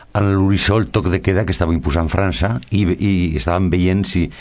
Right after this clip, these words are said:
si caldria arribar a aquestes restriccions per tal de contenir la, l'epidèmia. I això, eh, en el toc de queda. La situació és molt complicada. Aquí, en la resta d'autonomies, en Europa, la pressió assistencial cada dia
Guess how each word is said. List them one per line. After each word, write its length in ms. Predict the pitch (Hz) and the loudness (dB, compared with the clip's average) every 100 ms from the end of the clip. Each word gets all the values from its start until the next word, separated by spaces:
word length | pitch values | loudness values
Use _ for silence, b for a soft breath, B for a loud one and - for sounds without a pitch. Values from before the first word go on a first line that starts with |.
| B B B | B B B
si 160 | - 82 | -6 -2
caldria 400 | - 87 80 90 | 0 0 2 2
arribar 340 | 90 90 85 92 | 2 2 2 2
a 100 | 95 | 0
aquestes 280 | 92 - 95 | -2 -2 -2
restriccions 680 | 87 - 90 - 92 98 95 | -2 -2 -4 -2 0 0 0
per 140 | 87 87 80 | -2 -2 -2
tal 240 | 90 92 | -2 0
de 80 | 92 | 0
contenir 460 | 90 85 87 82 78 | 0 0 0 2 2
la, 360 | 78 73 67 65 B B B | 2 0 -2 -6 B B B
l'epidèmia. 640 | 80 65 80 73 69 62 62 B B - | -4 -2 0 0 0 -2 -6 B B -6
I 160 | 98 92 | 0 0
això, 220 | - 67 58 53 | 0 0 -2 -2
eh, 100 | 95 131 87 | 0 0 0
en 120 | 80 | -2
el 80 | 76 | -2
toc 160 | 82 78 | -2 -2
de 140 | 73 | -2
queda. 240 | 73 65 B B - | -2 -2 B B -4
La 80 | 95 | 0
situació 720 | 120 127 113 - 135 139 131 | 2 2 0 2 2 2 2
és 120 | 92 101 | 2 0
molt 160 | 98 | 2
complicada. 560 | 101 85 92 80 76 67 - - | 0 0 0 0 0 -2 -4 -8
Aquí, 540 | 73 - 120 143 143 104 - | -6 0 2 2 -2 -6 -8
en 80 | 87 | -2
la 80 | 76 | -2
resta 240 | 82 - | -2 -2
d'autonomies, 800 | 92 90 87 101 131 139 135 - - - - - | -2 0 0 2 2 0 -2 -6 -10 -20 -20 -6
en 140 | 78 | -2
Europa, 540 | 76 78 110 127 135 139 B B B B B B B | 0 0 0 0 -2 -6 B B B B B B B
la 160 | 117 - | -2 0
pressió 240 | 98 127 | 2 2
assistencial 680 | 95 127 120 - 123 92 73 - | 2 0 0 2 2 2 -2 -2
cada 220 | 90 90 | -2 0
dia 320 | 92 104 92 | 2 2 0